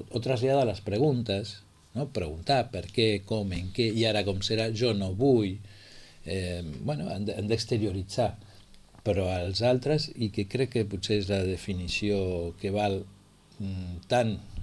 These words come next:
pels familiars respecte a la parella com respecte als infants, eh, fer de, d'acompanyament, eh? Acompanyar-los, mm? No, ni descarregar, ni intentar conduir la vida dels altres, <clears throat> ni jutjar,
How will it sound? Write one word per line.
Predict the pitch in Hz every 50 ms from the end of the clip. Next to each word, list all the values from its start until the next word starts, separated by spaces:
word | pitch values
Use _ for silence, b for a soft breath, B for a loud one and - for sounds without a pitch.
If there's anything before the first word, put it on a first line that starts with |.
| - - - - -
pels | - 101 95 92 87 87 85 90 92 90 101 101 95 -
familiars | - 107 95 98 98 107 120 110
respecte | 107 101 - - - 107 101 90 - 95
a | 95
la | 95 90
parella | - 95 92 123 127 113 98 92 90
com | - 92 92 90 92 92 107 110
respecte | 92 90 87 - - 101 92 95 - 90
als | 85 82 82 80 78 82
infants, | 92 90 101 98 101 123 113 113 131 127 - B B B B B B B B B B
eh, | - 117 107 101 98 101 -
fer | - - 135 135 147 151 -
de, | - 110 104 101 98 92 90 90
d'acompanyament, | 90 98 95 - 87 82 - 85 80 78 85 107 104 85 78 76 - - - - - _ _ _ _ _ _ -
eh? | - 117 117 -
Acompanyar-los, | - 95 - 98 90 92 - 92 110 131 123 101 78 78 80 80 - - - - - - -
mm? | - 95 110 120 B B B B B B
No, | - 127 139 143
ni | 139 131 131 123
descarregar, | 113 110 92 - - - - 101 90 92 92 90 87 98 107 120 127 139 147 -
ni | 107 110 117
intentar | 110 110 101 98 101 92 92 92 - - 95 92 92 92 82
conduir | - 113 110 104 98 95 95 98 107 113 104
la | 92 92 90
vida | 104 107 98 92 87
dels | 87 85 85 92
altres, | 113 127 127 123 - 131 135 131 - - B B B B B B B B B B
<clears throat> |
ni | 127 147 160 160 196 175 202 170 135 120 117 117 104
jutjar, | 95 98 90 85 - 127 131 123